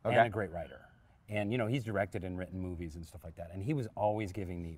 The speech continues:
Speaker 2: really funny lines to say and really funny bits to do.
Speaker 1: Yeah.
Speaker 2: And so much of Dwight I owe to him, not just in his performance of us, like, bouncing off each other, but him giving me, giving me shtick,
Speaker 1: Yeah.
Speaker 2: you know?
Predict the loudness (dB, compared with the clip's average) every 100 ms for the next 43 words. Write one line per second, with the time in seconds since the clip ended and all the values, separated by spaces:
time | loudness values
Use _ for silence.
0 | -8 -6 -4 -2 -2 -4 -2 -4 -6 -10
1 | -14 -10 -8 -8 -8 -6 -6 -8 -8 -8
2 | -8 -10 -12 -16 -18 -20 _ 6 6 6
3 | -2 -4 -4 0 2 4 2 0 -6 -10
4 | -6 -6 -6 0 2 2 0 -8 -6 -4
5 | -4 -4 -8 -16 -6 0 0 4 2 2
6 | -2 0 0 -2 -4 2 2 2 2 2
7 | 2 0 -6 -10 -20 -10 4 4 4 2
8 | 0 0 -2 -4 -4 -4 -4 -4 -4 -10
9 | -20 _ -4 0 2 2 4 4 2 2
10 | 2 0 -4 -16 -20 -8 -2 2 2 2
11 | 0 0 0 -2 -10 0 8 8 8 0
12 | -2